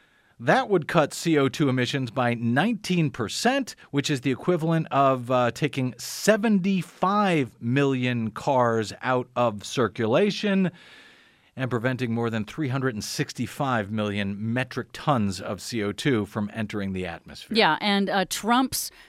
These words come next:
Speaker 2: uh, version of this to, instead of outright rolling it back, which would probably be c-, completely shut down by the courts, that's why he's trying to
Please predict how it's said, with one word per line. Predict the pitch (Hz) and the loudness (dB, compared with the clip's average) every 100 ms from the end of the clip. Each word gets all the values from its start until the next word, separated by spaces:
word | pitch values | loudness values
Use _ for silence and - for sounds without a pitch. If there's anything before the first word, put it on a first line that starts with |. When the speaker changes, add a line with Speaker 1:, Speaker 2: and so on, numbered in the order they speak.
| _ | _
Speaker 2:
uh, | 196 175 170 | 0 0 -2
version | 156 233 247 175 202 185 185 | 0 4 4 4 2 2 2
of | 175 175 160 | 2 0 0
this | 156 170 175 - | -2 0 -2 -4
to, | 202 180 165 | -2 0 0
instead | 196 208 233 214 | 0 0 0 0
of | 202 | 4
outright | 208 196 202 196 | 2 4 4 4
rolling | 185 196 202 185 | 4 2 4 0
it | 165 - | 0 2
back, | 190 202 | 4 4
which | 180 - | 0 -6
would | 175 | -8
probably | - 196 190 180 180 | 0 2 4 4 0
be | 170 160 - - - | 0 -2 -4 -16 -2
c-, | 202 170 | 2 4
completely | 208 185 240 175 190 | 2 4 2 2 0
shut | - 165 | 0 0
down | 175 160 | 2 2
by | 160 160 | 2 -2
the | 165 | -4
courts, | 160 165 | -6 -2
that's | - 175 - | 0 0 0
why | 180 | -2
he's | 165 165 | -2 -6
trying | - 175 170 170 | -2 2 2 0
to | 175 | -4